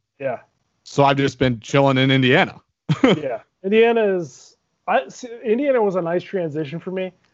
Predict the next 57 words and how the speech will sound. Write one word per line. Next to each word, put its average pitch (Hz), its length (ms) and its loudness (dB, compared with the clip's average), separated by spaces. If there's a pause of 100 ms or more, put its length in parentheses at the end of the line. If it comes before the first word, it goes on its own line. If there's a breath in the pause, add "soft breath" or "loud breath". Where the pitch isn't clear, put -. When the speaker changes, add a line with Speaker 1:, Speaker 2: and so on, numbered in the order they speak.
Speaker 1:
I 165 100 -4
thought 185 320 2
I 190 40 6
Speaker 2:
Right. 185 200 2
Speaker 1:
wanted 180 100 0
to 160 60 -4
go 165 460 2
to 156 100 -18
school 160 220 -6
on 156 60 -4
the 143 60 -6
West 143 260 -6
Coast, 147 320 -4
but, 131 180 -4 (380)
I 143 40 -8
mean, 151 200 -2
it's 156 160 -2
identical 139 560 -4
to 120 60 -6 (120)
Ohio. 101 440 -10 (580)
So 160 200 0 (140)
Speaker 2:
Okay, 139 120 4
Speaker 1:
it 131 40 6
Speaker 2:
let's 143 120 8
Speaker 1:
was, 185 80 4
Speaker 2:
talk 160 140 6
Speaker 1:
it 220 60 8
was 240 140 6
a 220 80 4
nice 190 400 -2
transition 165 680 -4
for 135 80 -14
me 131 300 -6 (140)
to, 120 360 -10 (800)
to, 123 260 -8
uh, 113 240 -8
Indianapolis. 113 720 -14 (320)
Speaker 2:
Let's 143 220 2
talk, 151 340 2
we 135 100 2
gotta 139 180 4
talk 117 220 2
football. 120 420 -4 (120)
I 120 200 2
didn't 127 260 2
Speaker 1:
All - 40 0
right. - 40 0
Speaker 2:
know 127 120 4
you 104 200 -4
were 98 60 -12
a 92 40 -16
college 104 320 -8
football 82 240 -12
player. 78 240 -14 (380)
Speaker 1:
I 123 60 4
Speaker 2:
Uh, 120 260 6
Speaker 1:
was. 110 140 -8